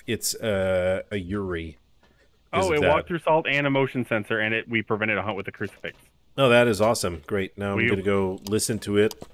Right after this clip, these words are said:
Speaker 2: We've accomplished all of the goals in one swoop.
Speaker 1: Yeah, but n-, we still don't know what it is.
Speaker 2: Where are the hiding spots?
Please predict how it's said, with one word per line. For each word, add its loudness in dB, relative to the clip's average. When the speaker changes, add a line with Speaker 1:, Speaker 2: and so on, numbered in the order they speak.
Speaker 2:
We've -4
accomplished -2
all 4
of -4
the -2
goals 0
in -4
one 0
swoop. -4
Speaker 1:
Yeah, 4
but 4
n-, -4
we -2
still 2
don't 4
know 4
what 4
it 0
is. 0
Speaker 2:
Where -4
are -2
the -4
hiding -4
spots? -10